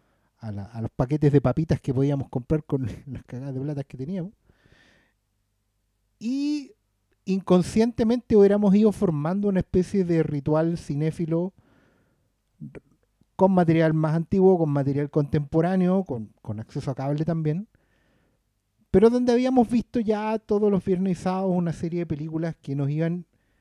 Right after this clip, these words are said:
llevando de alguna forma como una especie de eliminatoria hacia el gran encuentro que se anunció ese año noventa y cinco, que era el de Pacino y De Niro. Nosotros habíamos,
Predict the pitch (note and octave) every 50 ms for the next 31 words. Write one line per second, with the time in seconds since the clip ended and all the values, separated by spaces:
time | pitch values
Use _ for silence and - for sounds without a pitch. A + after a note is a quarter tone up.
0 | _ _ _ _ _ _ _ _ - D3 D#3+ D3+ F3 F3+ F#3+ F#3+ F#3+ F#3 F#3 F3
1 | E3+ E3 F3+ F#3 F#3 - - F#3+ F#3 F#3+ G3 F#3+ F#3 E3+ E3 D3+ C#3+ C#3 C3+ C#3
2 | - - E3 D#3 - E3+ D#3 D3 C#3+ C#3 C3 C3+ C3 C3 B2+ B2+ B2+ B2 E3+ F3
3 | F3+ F3+ F3+ F3+ F3 - - D#3 D#3 D3+ C#3+ - - D#3+ D#3 D3+ D#3 D#3 D#3+ -
4 | _ _ _ _ _ _ _ - - - _ _ _ _ _ _ _ _ _ _
5 | - E3+ E3 D#3 D#3 F3 F3+ F#3 F#3+ F#3 F3 - F#3 F3+ E3 F#3+ F3 F3+ E3+ -
6 | F#3 E3+ E3 D#3+ - - E3+ E3 - F3 D#3+ D#3 D#3 D3+ D3 D3 C#3+ - C#3 C3+
7 | - D#3+ D#3+ D#3 D#3 D3 - D#3 D3+ D3+ D3+ D3+ C#3+ C#3+ C#3 C#3 C#3 C#3 - _
8 | _ _ _ _ _ _ _ _ - C3 - - - B2+ B2+ A#2+ A#2 C3+ F3 F#3+
9 | D3 G#2+ F#2 G2 B2 C3 - E3 D3 E3 C#3+ D3+ D3+ D#3 E3 E3 E3 E3+ E3+ D#3